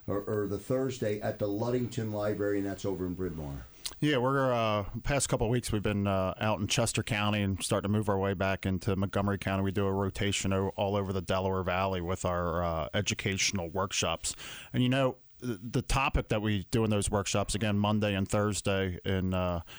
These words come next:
Speaker 2: in Exton and Bryn Mawr, is really taxes and retirement. And this segment, Joe, we really wanna talk about financial planning for millionaires. We're gonna generalize it. Again, whether it's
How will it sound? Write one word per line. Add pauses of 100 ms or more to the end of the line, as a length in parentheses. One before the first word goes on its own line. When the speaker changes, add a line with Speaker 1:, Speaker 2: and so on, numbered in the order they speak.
(100)
Speaker 2:
in
Exton
and
Bryn
Mawr,
is
really
taxes
and
retirement. (400)
And
this
segment,
Joe, (680)
we
really
wanna
talk
about
financial
planning (100)
for
millionaires.
We're
gonna
generalize
it.
Again,
whether
it's